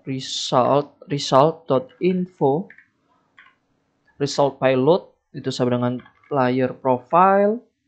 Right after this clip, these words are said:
Jika belum ada player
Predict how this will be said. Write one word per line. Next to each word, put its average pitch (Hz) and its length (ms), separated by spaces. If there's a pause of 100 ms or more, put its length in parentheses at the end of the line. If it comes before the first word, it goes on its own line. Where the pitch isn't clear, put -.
(2500)
Jika 127 380
belum 131 260
ada 127 80
player 135 240